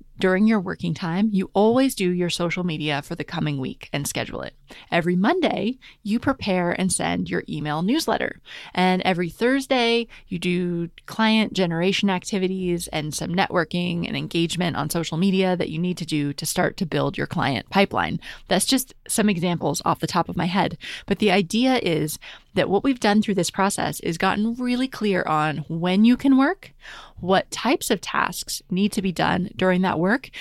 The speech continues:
and then scheduling those in so that it's a no-brainer, right? It's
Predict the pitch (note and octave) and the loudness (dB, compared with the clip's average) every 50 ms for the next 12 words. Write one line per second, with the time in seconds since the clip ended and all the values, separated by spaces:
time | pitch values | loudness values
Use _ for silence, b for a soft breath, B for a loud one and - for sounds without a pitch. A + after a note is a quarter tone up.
0 | B B B G3+ G#3+ G#3+ A3+ A3+ G#3 - - - G#3 A3 G#3+ - A#3+ C4 C#4 C#4 | B B B 4 4 6 6 4 2 0 0 -2 -2 -2 -2 0 2 4 6 6
1 | C4 A#3 G3+ F3 F3 F3 F3 - F#3 F#3 G3 F#3 - - - - F#3 G3 G3 G3 | 6 6 6 4 4 2 0 0 0 0 0 0 -2 -2 -4 -2 0 0 2 0
2 | - - - B B B B B B B B - - G3 G3+ G3 G3+ A3 A3 F#3 | 0 -2 -6 B B B B B B B B -4 0 2 4 6 6 4 4 4
3 | F#3+ F3 E3+ E3 F3+ - - - - - - - F#3 F3 - - - - - | 2 2 2 0 0 -2 -6 -8 -12 -12 -6 -2 -2 0 0 -2 -4 -6 -8